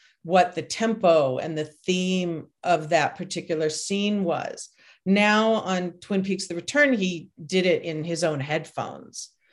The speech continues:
So we weren't necessarily privy to it, 'cause that was,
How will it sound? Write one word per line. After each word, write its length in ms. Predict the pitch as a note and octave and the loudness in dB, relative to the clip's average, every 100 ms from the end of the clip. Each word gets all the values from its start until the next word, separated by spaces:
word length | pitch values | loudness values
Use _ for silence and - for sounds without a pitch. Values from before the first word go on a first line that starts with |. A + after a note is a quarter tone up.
| _ _ | _ _
So 300 | - F#3 E3+ | 0 4 4
we 360 | E3 F3 G3 G3 | 4 2 2 2
weren't 380 | F3+ F3 D#3+ | 2 0 0
necessarily 720 | F3 E3 F3 - D#3+ D#3 D#3 D3+ | -4 -4 -4 0 2 4 2 -2
privy 720 | - F3 E3+ D#3 C3 F3 F#3+ _ _ | -4 -4 -2 -4 -6 -10 -16 _ _
to 220 | - D#3 | -8 -6
it, 260 | C3+ - - | -6 -8 -10
'cause 200 | - D#3 | -14 0
that 180 | E3+ E3+ | 2 2
was, 240 | F3 D#3+ | 0 -4